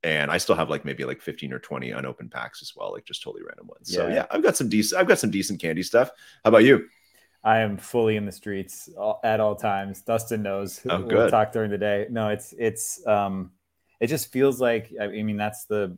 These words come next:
Speaker 2: we're in series one. If you compare it to Top Shot, we're still in series one of candy. And if
Speaker 1: Mm-hmm.
Speaker 2: this industry can move forward, then
Speaker 1: Mm-hmm.
Speaker 2: candy will move with it.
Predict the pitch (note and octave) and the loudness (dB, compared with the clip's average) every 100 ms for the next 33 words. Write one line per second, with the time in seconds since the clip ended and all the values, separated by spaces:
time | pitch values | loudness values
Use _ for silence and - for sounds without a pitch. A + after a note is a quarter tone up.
0 | _ C3 A2 A#2 A2+ B2+ B2 B2+ G#2 - | _ -4 -2 -2 -2 -2 -2 -2 -8 -10
1 | F#2 G#2+ G2 - G#2 G2+ F#2 F2+ F#2 F#2 | -6 -4 -4 -2 -2 -2 -4 -2 -4 -6
2 | F2 - - A2+ G#2 G2 F2+ - G2+ F#2 | -8 -16 -6 0 0 -2 -6 -8 -8 -6
3 | F#2 F#2 F2+ F2+ E2+ - G2 F2 E2 F2+ | -8 -8 -8 -10 -12 -14 -10 -8 -8 -8
4 | - _ _ _ G#2+ F#2+ F2+ - G#2+ G2 | -12 _ _ _ -6 -4 -6 -2 -2 0
5 | G#2 F#2+ - A#2 A2 - G#2+ - F#2+ F#2+ | -2 -4 -2 0 0 0 -4 -2 -4 -4
6 | - F#2+ F2 F2+ F#2 F2 G2 G2 F#2+ F#2 | -4 -4 -2 -4 -6 -8 -6 -4 -2 -2
7 | F#2 F2 F#2+ F2+ E2+ - | -4 -6 -4 -4 -4 -8